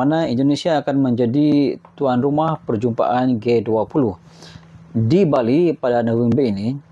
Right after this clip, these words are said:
Dan ini membuktikan bahawa Jokowi mempunyai kepimpinan yang sungguh luar biasa.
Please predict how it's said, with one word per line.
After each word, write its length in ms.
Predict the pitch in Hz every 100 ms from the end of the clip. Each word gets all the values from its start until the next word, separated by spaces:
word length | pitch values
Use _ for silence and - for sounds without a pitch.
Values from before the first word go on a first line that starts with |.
| - - -
Dan 160 | 120 127
ini 160 | 180
membuktikan 720 | 196 147 - 135 120 180 185 143
bahawa 480 | 104 92 104 131 - _ _
Jokowi 480 | 117 127 156 147 175
mempunyai 560 | 160 131 127 123 151 160
kepimpinan 560 | 131 127 117 123 127
yang 240 | 110 101 98
sungguh 240 | 139 156
luar 160 | 135 110
biasa. 480 | 87 90 - 147